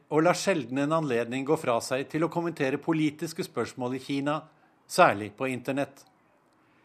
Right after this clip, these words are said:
Kinas myndigheter forsøker hele tiden å kneble ham og har stengt hans kinesiske mikroblogg. Likevel fortsetter han på Twitter. Dette nettstedet er forbudt i Kina, men svært mange kinesere klarer å klatre over den store kinesiske internettbrannmuren.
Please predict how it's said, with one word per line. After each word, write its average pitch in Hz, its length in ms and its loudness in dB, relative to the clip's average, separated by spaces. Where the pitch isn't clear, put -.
Kinas 180 340 2
myndigheter 151 560 0
forsøker 156 480 -2
hele 139 220 0
tiden 123 180 -2
å 139 80 -4
kneble 127 400 0
ham 151 220 0
og 139 100 -8
har 160 140 2
stengt 143 340 -4
hans 160 240 -4
kinesiske 131 640 -6
mikroblogg. 139 540 0
Likevel 185 400 6
fortsetter 165 540 4
han 180 160 4
på 170 160 2
Twitter. 120 380 -4
Dette 190 320 4
nettstedet 143 460 2
er 143 80 0
forbudt 127 340 -2
i 131 80 -2
Kina, 139 380 -2
men 185 160 -2
svært 170 400 6
mange 131 240 0
kinesere 135 560 -2
klarer 147 380 4
å - 20 -8
klatre 160 320 0
over 117 300 0
den 120 100 -10
store 123 320 -4
kinesiske 117 640 -6
internettbrannmuren. 127 1040 -2